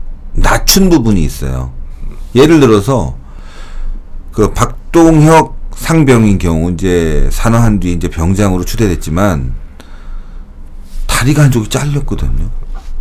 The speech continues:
그리고 몸에는 수많은 파편이 들어가 있었고,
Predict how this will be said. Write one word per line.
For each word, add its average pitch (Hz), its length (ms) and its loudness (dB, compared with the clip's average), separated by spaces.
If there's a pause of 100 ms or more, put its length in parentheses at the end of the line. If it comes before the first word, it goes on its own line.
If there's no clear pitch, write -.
(640)
그리고 127 500 4
몸에는 120 460 4
수많은 147 520 2
파편이 131 720 0
들어가 101 280 2
있었고, 90 640 -4